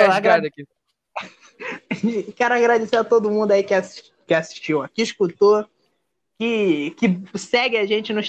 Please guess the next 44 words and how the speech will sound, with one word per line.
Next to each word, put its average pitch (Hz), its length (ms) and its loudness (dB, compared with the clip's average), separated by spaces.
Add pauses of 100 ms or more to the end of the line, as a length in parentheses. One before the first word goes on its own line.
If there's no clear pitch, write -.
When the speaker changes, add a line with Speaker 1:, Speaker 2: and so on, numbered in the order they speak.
(120)
Speaker 2:
no, 175 400 -2
no 180 140 0
Instagram, 185 540 -2
que 196 100 -16
segue 208 220 2
a 190 60 2
gente 180 260 0
no, 170 260 2
no 160 100 -4
Spotify, 185 720 -2
que 170 120 0
é 147 80 0
muito 220 220 -2
importante 180 460 -4
pra 143 160 -2
gente, 170 400 -4
pra 147 140 -4
gente 165 240 -10
divulgar 175 480 2
Speaker 1:
É, 160 40 -4
Speaker 2:
mais 151 140 -2
Speaker 1:
segue 170 100 2
Speaker 2:
o - 40 -2
Speaker 1:
lá, 202 140 0
Speaker 2:
programa. 165 480 2
Speaker 1:
é... 131 140 -16 (120)
Segue 233 320 -8
lá, 214 220 0
inclusive, 190 960 -14 (240)
né? 180 200 -12 (180)
Desculpa - 360 -12
aí - 20 -2
Speaker 2:
É, - 20 -4 (220)
Speaker 1:
atrapalhar. 156 360 -2
Speaker 2:
sim. - 60 -18 (580)
Speaker 1:
Se-, 196 260 -10
segue 196 200 -10
lá 196 180 -2
e 185 40 -8
sem 233 220 -10
chuteira, 208 500 -6
underline, 175 480 -4
tudo 220 220 -14
underline. 160 560 -6